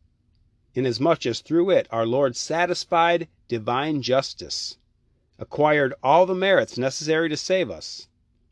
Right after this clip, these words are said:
and thus, on his part, fully accomplished our redemption. These merits, however, he applies to us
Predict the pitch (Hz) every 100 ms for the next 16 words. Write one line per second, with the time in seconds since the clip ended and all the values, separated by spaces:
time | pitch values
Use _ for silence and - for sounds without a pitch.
0 | _ 107 101 170 117 - - 117 110 254
1 | - - 92 87 - _ _ _ _ _
2 | - 190 226 185 - - 180 180 185 -
3 | - 131 123 107 123 135 - 82 67 _
4 | _ _ _ _ _ _ _ - - 143
5 | 117 120 120 143 165 180 170 185 196 247
6 | - _ _ _ 165 190 156 - 185 170
7 | 196 196 - 123 101 82 - -